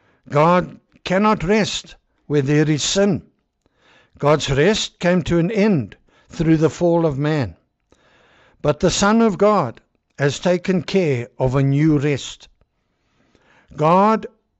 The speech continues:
is resting in the work that his Son fulfilled on the cross. And so should we as believers. God did not rest because he was tired. God rested because he stepped back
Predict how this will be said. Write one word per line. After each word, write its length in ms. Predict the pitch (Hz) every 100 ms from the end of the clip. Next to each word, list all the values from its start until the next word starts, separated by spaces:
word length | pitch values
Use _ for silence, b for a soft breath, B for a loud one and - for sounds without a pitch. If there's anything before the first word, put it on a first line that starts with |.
| _ -
is 240 | 143 120
resting 720 | 127 180 202 - 214 202 202 -
in 180 | 160 143
the 140 | 147
work 520 | 117 147 196 - - _ _ _
that 220 | 147 143
his 180 | 147 151
Son 500 | - - 202 208 208
fulfilled 680 | 175 185 - - 190 185 175
on 180 | 160 156
the 80 | 151
cross. 580 | - 147 104 - - _ _ b b b b b b b b -
And 180 | 143
so 320 | 143 - 180 185
should 320 | - 196 131
we 380 | 143 139 110 - _ _
as 240 | 147 135 -
believers. 760 | 135 123 131 113 107 - - - _ _ _ _ _ _ _ _
God 440 | 139 160 202 214 -
did 180 | 170
not 280 | 156 196 -
rest 380 | 147 160 165 -
because 380 | 156 - 156 117
he 100 | 131
was 200 | 117 -
tired. 500 | 131 131 117 117 - _ _ _ _ _ _ _ _ _ -
God 320 | 147 170 190
rested 540 | 139 180 - - 139 107
because 520 | 147 131 156 147 -
he 100 | 147
stepped 460 | - - 190 190
back 380 | - 139 - -